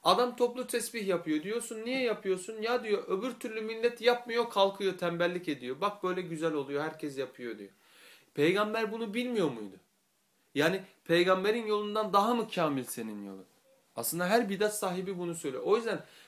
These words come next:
bidatın amelisi, itikadisi, küçüğü büyüğü olmaz. Bidat bidattır. Her türlüsü ki kullu bid'atin ifadesi bunu gerektirir.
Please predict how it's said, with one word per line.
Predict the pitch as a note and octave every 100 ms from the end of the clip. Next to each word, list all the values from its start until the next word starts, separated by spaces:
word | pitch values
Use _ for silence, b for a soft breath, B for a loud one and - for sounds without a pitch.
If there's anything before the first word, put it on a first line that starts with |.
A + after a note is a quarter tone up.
| -
bidatın | E3+ G#3+ A3+ G#3 F#3+
amelisi, | E3+ F3+ F#3+ G#3+ - F3
itikadisi, | D#3+ F3+ F3+ F#3+ F#3+ F3+ F3 D#3+ D3+
küçüğü | E3 D#3+ G3+ E3
büyüğü | E3+ E3
olmaz. | C3 B2+ A2+ G#2 D3+
Bidat | F3+ F#3+ F#3
bidattır. | D#3 D3 C#3 - B2+
Her | E3+ A3 -
türlüsü | D#3+ C#3 C3 F#3
ki | F3 C#3+ C#3+ B B B _
kullu | - A3+ G#3 F3+ D#3+
bid'atin | D#3+ D#3+ F#3+ G3 E3+ E3
ifadesi | D3 D#3 D3 D3 D#3
bunu | D3 D#3
gerektirir. | C#3 B2 A#2 - D3